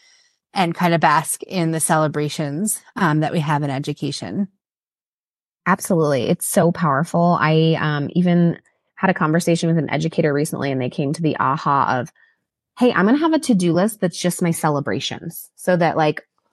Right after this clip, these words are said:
Speaker 2: when I'm feeling a little dogged down by all the other things over here that I gotta get done, like, even if it is in a Google Keep or whether it's on a piece of paper or sticky notes, just, like,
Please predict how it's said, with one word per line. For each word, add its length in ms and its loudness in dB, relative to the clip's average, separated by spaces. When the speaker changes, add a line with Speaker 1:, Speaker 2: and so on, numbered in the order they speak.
Speaker 2:
when 260 2
I'm 240 4
feeling 260 4
a 60 6
little 160 6
dogged 380 4
down 280 2
by 160 4
all 160 4
the 140 2
other 160 0
things 260 -2
over 180 0
here 180 0
that 100 0
I 60 2
gotta 240 2
get 200 -2
done, 420 2
like, 260 0
even 240 0
if 120 -2
it 80 2
is 160 2
in 80 -2
a 60 -2
Google 300 -2
Keep 400 -2
or 100 4
whether 240 4
it's 120 -4
on 100 2
a 40 -4
piece 220 -2
of 60 -20
paper 400 0
or 40 2
sticky 320 -4
notes, 240 0
just, 160 -4
like, 160 -2